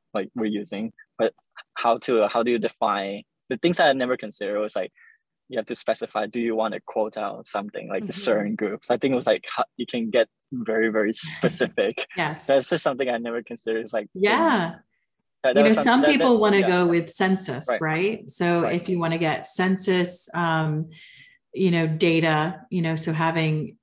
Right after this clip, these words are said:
Speaker 3: you know, demographics that match the census of the U S, right?
Speaker 1: Yeah.
Speaker 3: Um, you know, on the male-female split, the different ethnicities, um, you know, different income ranges, or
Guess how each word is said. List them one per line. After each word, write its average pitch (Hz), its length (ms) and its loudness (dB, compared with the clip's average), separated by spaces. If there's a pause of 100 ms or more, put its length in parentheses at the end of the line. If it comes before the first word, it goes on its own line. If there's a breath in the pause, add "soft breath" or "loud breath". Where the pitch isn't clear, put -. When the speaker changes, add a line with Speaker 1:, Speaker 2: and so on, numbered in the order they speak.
(180)
Speaker 3:
you 180 100 -2
know, 160 60 -4
demographics 170 800 0
that - 140 -4
match 143 520 -4
the 156 100 -6
census 151 400 -6
of 151 160 -8
the 143 120 -6
U 139 140 -4
S, - 380 -10
right? 113 340 -6 (240 loud breath)
Speaker 1:
Yeah. 117 140 -14
Speaker 3:
Um, 147 320 0
you 151 100 -4
know, 147 140 -6
on 147 380 -4
the 151 100 -4
male-female 202 720 2
split, 190 720 0
the 165 80 -2
different 160 480 -4
ethnicities, 190 1000 2
um, 147 420 -6
you - 80 -8
know, - 160 -6
different - 360 -10
income 196 440 -2
ranges, 170 480 -2 (380 loud breath)
or 185 640 4